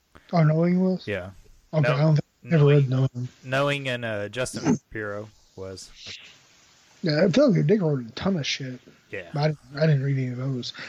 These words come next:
Speaker 1: I was just excited 'cause I really liked Dark City at the time, and then going in and I, I thought Knowing just looked fucking awesome, but
Speaker 2: It, it kinda fell flat, from
Speaker 1: Yeah.
Speaker 2: what I remember.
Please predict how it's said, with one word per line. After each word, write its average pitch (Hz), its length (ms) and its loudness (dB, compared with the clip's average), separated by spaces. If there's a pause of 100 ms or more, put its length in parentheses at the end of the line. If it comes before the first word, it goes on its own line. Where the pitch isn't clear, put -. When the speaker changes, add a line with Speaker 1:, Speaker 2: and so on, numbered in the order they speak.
(100)
Speaker 1:
I 254 80 6
was 262 120 6
just 220 140 6
excited 175 440 0
'cause 165 120 -8
I 160 60 -4
really 160 300 -6
liked 156 420 -8
Dark 160 240 -6
City 180 240 -4
at 139 100 -6
the 135 80 -8
time, 143 320 -4
and 139 100 2
then 147 260 2 (840)
going 165 220 6
in 151 80 4
and 143 280 2 (220)
I, 165 280 -8
I - 20 -6
thought 156 220 -2
Knowing 151 440 4
just 139 220 2
looked 147 240 0
fucking 143 260 2
awesome, 135 540 -2 (420)
but 127 160 -6 (360)
Speaker 2:
It, 120 180 -6
it 120 100 -8
kinda 117 200 -4
fell 101 180 -8
flat, 92 340 -12 (520)
from 151 160 0
Speaker 1:
Yeah. 147 80 6
Speaker 2:
what 131 160 4
I - 20 0
remember. 107 560 -8